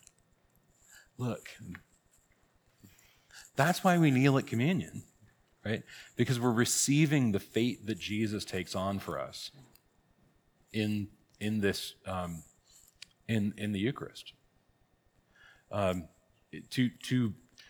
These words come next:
to go to the Eucharist is to go to the cross. I'll just put it that way, right? And, and all this kind of, all this kind of, like, mixed, mixed things about, like, well,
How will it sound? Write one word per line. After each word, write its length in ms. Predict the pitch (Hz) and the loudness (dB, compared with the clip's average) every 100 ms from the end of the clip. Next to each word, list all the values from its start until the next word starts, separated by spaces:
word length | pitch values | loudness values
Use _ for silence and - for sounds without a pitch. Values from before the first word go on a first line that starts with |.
| _ - | _ 0
to 180 | 139 | 2
go 320 | 117 113 127 160 | 4 8 8 8
to 120 | 160 | 6
the 80 | 123 | 4
Eucharist 420 | 123 127 107 - | 4 4 0 0
is 140 | 117 | -6
to 100 | - | -4
go 180 | 101 104 | 0 2
to 60 | 95 | 2
the 100 | 87 | -2
cross. 460 | - 82 - - | -2 -2 -2 -6
I'll 80 | 101 | -6
just 140 | 87 | -6
put 100 | - | -6
it 60 | 90 | -6
that 200 | 78 - | -6 -10
way, 120 | - - _ - - _ _ _ _ _ | -12 -16 _ -20 -20 _ _ _ _ _
right? 240 | 90 90 - - _ _ _ _ - - - - | -6 -6 -6 -14 _ _ _ _ -20 -20 -6 2
And, 200 | 131 131 | 4 4
and 140 | 143 135 | 6 8
all 160 | 165 | 8
this 180 | 196 170 | 8 6
kind 180 | - 131 | 6 2
of, 160 | - | 4
all 380 | 120 - 104 123 | 0 0 2 4
this 100 | 147 | 4
kind 140 | 151 123 | 4 4
of, 100 | 98 | 4
like, 160 | 98 | 0
mixed, 540 | 98 101 110 - - - | 0 0 0 -2 -8 -8
mixed 300 | 110 107 - | 0 0 -2
things 240 | - 101 95 | -4 -2 -2
about, 220 | 87 82 | -2 -2
like, 180 | 92 - | -4 0
well, 280 | 123 117 | 2 2